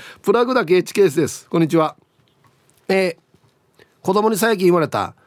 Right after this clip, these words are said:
「ねえ、ママ、写真に長州力に似てる人いるけど」って送られてきた写真。今は祖父にそっくり。鏡見たら自分で驚いています。おー、長州力さん。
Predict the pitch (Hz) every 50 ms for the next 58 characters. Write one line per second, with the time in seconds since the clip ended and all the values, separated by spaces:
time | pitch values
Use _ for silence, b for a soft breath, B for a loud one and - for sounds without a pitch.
0 | b b 151 180 196 196 214 240 247 247 233 214 196 175 151 117 95 90 _ _
1 | _ _ _ - - 202 190 214 233 233 240 226 165 262 269 262 190 196 208 185
2 | 208 196 247 220 202 180 185 190 254 220 180 147 151 170 170 165 139 151 127 127
3 | 117 98 - - 127 135 151 127 - 175 170 156 147 - - - - 110 - 117
4 | 95 95 110 101 98 - _ _ _ _ _ - - 190 220 214 196 170 147 -
5 | - 214 202 220 220 175 - 165 151 - - 151 143 143 135 - _ _ _ _
6 | _ _ _ - 185 196 202 202 208 214 185 175 160 147 135 131 156 165 165 165
7 | 170 147 135 139 135 123 - 131 101 90 - - _ b b b b b b b
8 | b b b b b b - 220 233 240 240 240 240 233 226 214 196 - - 233
9 | 240 262 262 214 - - 214 214 196 185 175 165 180 170 - - - 175 170 165
10 | 147 123 98 95 95